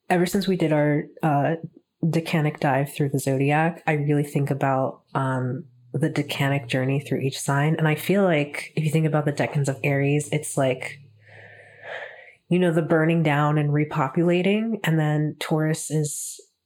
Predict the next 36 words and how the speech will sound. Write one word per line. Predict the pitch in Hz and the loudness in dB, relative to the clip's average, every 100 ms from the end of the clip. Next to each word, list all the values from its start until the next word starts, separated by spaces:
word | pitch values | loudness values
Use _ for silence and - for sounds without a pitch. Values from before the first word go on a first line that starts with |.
| _ - | _ -2
Taurus | 175 165 156 | 2 2 2
and | 156 | 0
its | 147 - | -2 -2
decans | 147 - 143 139 139 | -2 0 0 0 0
are | 139 | 0
all | 135 139 | 0 0
about, | 131 131 123 113 - - | 0 0 2 -2 -6 -6
what | 131 143 156 | -2 2 2
do | 151 | 2
we | 147 | 0
do | 147 147 139 | 0 0 2
now | 135 131 | 2 2
that | 135 - | 0 0
we've, | 131 131 131 | -2 0 0
like, | 123 123 - - | 0 -2 -6 -12
sort | - 147 139 | -6 -2 0
of | 135 147 - | 0 -2 -2
established | 143 - 135 135 143 139 - - - | -4 0 0 0 0 -2 -4 -10 -6
a | 143 | -2
new | 143 135 135 | 0 0 -2
thing? | 131 123 123 143 151 - | -2 -2 -2 -2 -4 -2
We | 151 | 0
have | 156 143 - | 0 -4 -2
to | 143 135 135 - - - 160 | 0 0 -2 -4 -6 -4 0
maintain | 147 143 - 160 143 | 0 0 0 2 2
it. | 131 131 | 0 0
We | 147 151 | 0 0
have | 147 | 0
to | 156 | -4
cultivate | - - 147 147 151 165 131 131 | -6 -2 -2 0 -4 0 0 0
it. | 131 131 - | 0 -2 -2
And | 151 | -2
I | 143 | -2
feel | - 151 | 0 2
like | 147 147 | 2 2
that | 151 139 143 - | 2 2 0 -6